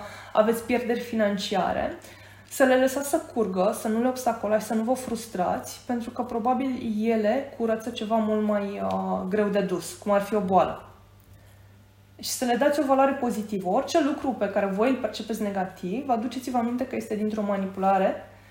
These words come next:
și că, de fapt, el caută să te ducă către evoluție. În, uh, harta astrologică, varia-, varianta vedică pe care eu o studiez, apare karma din viețile trecute. De fapt, ea se bazează pe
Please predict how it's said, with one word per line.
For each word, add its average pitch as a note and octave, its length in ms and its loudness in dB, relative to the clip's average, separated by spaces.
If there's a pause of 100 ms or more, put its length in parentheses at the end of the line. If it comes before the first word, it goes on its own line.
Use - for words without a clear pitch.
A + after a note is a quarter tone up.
(300)
și - 140 -16
că, C4 100 0
de A#3+ 100 2
fapt, - 520 2 (240)
el C4 300 2 (180)
caută D4 340 2
să C4 140 -8
te A#3 100 -6
ducă B3+ 540 -2 (220)
către A3 640 -2
evoluție. G#3 800 0 (1040)
În, A3 220 2
uh, G#3+ 600 4
harta A#3+ 220 4
astrologică, A3 800 0
varia-, G3 340 0 (120)
varianta G#3+ 460 2
vedică F#3+ 420 -2
pe F#3 140 -8
care G3 220 -4
eu G3 120 -2
o G3 40 -6
studiez, G3 760 -4
apare A#3+ 540 4
karma A#3+ 480 2
din G3 140 -2
viețile G#3 320 -2
trecute. G#3 340 -6
De A3+ 100 0
fapt, A#3 240 0
ea C#4+ 80 -2
se - 100 -4
bazează B3 340 2
pe A3+ 140 -4